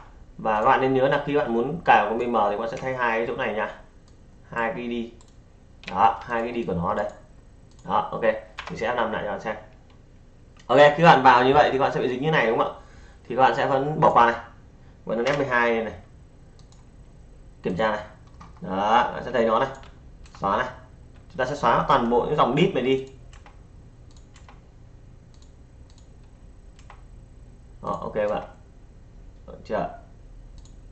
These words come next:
Đấy, đến xóa đoạn này là hết rồi nhá. Quay ngược lại này. Rồi, các bạn thấy không ạ? Các bạn đã có thể kích được rồi này. Đấy,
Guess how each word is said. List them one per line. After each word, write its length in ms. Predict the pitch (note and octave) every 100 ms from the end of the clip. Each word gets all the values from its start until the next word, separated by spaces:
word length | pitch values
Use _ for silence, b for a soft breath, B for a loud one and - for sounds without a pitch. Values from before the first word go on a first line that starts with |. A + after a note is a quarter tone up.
| - - - - - - - - -
Đấy, 220 | F2 G#2 -
đến 160 | - A#2
xóa 140 | D#3
đoạn 120 | F3
này 120 | C#3
là 60 | B2
hết 140 | C3+
rồi 120 | F3 C#3
nhá. 180 | D3+ D#3+ - - - -
Quay 120 | A2+
ngược 160 | A2 F#2+
lại 140 | G2
này. 100 | F#2+ - - - - - - - - - - - - - - - - - - - - - -
Rồi, 160 | A2+
các 80 | A#2
bạn 100 | B2+
thấy 100 | A#2
không 80 | C#3
ạ? 120 | - - - - -
Các 60 | C#3
bạn 120 | A#2
đã 80 | C3+
có 60 |
thể 200 | E3 - -
kích 160 | A3
được 120 | D#3+
rồi 100 | -
này. 100 | - - - - - - - - - - - - - - -
Đấy, 180 | G2 G2+